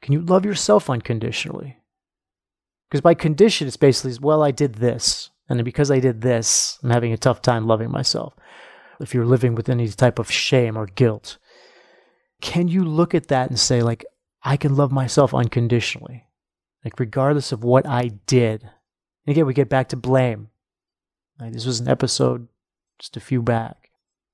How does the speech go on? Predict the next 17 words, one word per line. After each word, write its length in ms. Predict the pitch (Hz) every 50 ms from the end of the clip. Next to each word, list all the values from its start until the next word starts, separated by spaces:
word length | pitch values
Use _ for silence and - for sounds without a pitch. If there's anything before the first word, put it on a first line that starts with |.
| _ _ _ _ _ _ _ _ _
What 180 | - 135 139
you 140 | 135 135 123
did, 340 | 110 - 151 156 165 170 160
you 100 | 151 135
did 280 | 120 113 - 135 135 143
at 100 | 135 -
the 80 | -
time. 680 | 117 - - - - - 143 143 120 107 110 - 131 117 - _ _ _ _ _ _ _ _ _ _ _ _
You 100 | - 120
did 300 | 110 104 - 139 131 127
with 100 | 127 -
the 80 | - 117
knowledge 480 | 113 117 127 123 127 131 135 127 120
that 120 | - 139 -
you 160 | 131 127 117
had, 360 | 120 139 127 113 - - - - _ _ _ _ _ _ _ _ -
right? 240 | 110 107 113 139